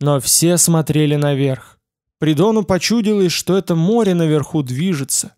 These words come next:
катит волны. А все здесь на земле застыли, замерли на месте. Только конь зачем-то покачивается. А мир движется только там, наверху.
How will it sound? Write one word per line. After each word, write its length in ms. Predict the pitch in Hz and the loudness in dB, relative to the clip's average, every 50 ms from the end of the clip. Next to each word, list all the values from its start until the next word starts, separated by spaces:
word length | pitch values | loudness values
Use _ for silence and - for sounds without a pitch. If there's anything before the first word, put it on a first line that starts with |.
| _ _ _ | _ _ _
катит 420 | - 135 151 165 - 156 139 - | -4 -2 -2 -2 -2 -4 -6 -6
волны. 600 | 135 123 123 131 156 180 180 160 147 123 104 87 - _ _ _ _ _ _ _ _ _ _ _ _ | -8 -6 -4 -2 -2 0 0 -2 -4 -6 -10 -14 -18 _ _ _ _ _ _ _ _ _ _ _ _
А 120 | - 139 143 | -6 -4 -2
все 320 | 127 - - 175 196 196 | 0 0 2 2 2 0
здесь 380 | 175 151 131 175 190 180 - - | 0 0 0 0 0 0 0 0
на 100 | 156 156 | 0 0
земле 340 | 135 139 156 151 165 196 185 | 0 0 0 0 0 0 0
застыли, 680 | 147 160 139 - - - 202 214 196 143 123 131 151 180 | 0 0 0 -2 -2 -2 -2 -2 -2 -4 -4 -6 -8 -6
замерли 600 | 160 131 147 160 175 180 175 175 156 165 170 165 | -2 0 0 2 2 2 2 0 0 0 0 0
на 160 | 156 151 147 | 0 0 0
месте. 560 | 151 170 190 185 160 139 - - - - _ _ _ _ _ _ _ | 0 -2 -2 -2 -2 -4 -6 -8 -10 -16 _ _ _ _ _ _ _
Только 340 | - 156 196 214 208 - 214 | -4 -2 -2 -2 0 -2 -4
конь 280 | - - 247 254 262 240 | -2 -2 -2 0 0 0
зачем-то 480 | 190 180 165 - - 151 139 120 - | 0 0 0 0 0 -2 -2 -4 -4
покачивается. 840 | - - 135 - - 151 147 - - - - - - - - - 190 - _ _ _ _ _ _ _ _ _ | -6 -6 -6 -4 -4 -4 -4 -6 -6 -8 -10 -8 -6 -6 -6 -8 -8 -14 _ _ _ _ _ _ _ _ _
А 100 | - 143 | -2 0
мир 320 | 143 175 240 269 269 233 160 | 0 2 2 2 2 0 0
движется 540 | 127 135 151 226 226 190 175 - - 156 | -2 -2 -2 -2 0 0 -2 -2 -2 -4
только 340 | 127 - 143 139 127 - 139 | -4 -4 -4 -4 -4 -6 -10
там, 460 | - - - 143 175 190 156 139 139 _ _ _ _ | -10 -6 -6 -4 -4 -4 -6 -8 -12 _ _ _ _
наверху. 600 | - 139 131 123 131 127 - - - 147 226 247 | -6 -4 -4 -2 -4 -4 -4 -4 -6 -6 -6 -6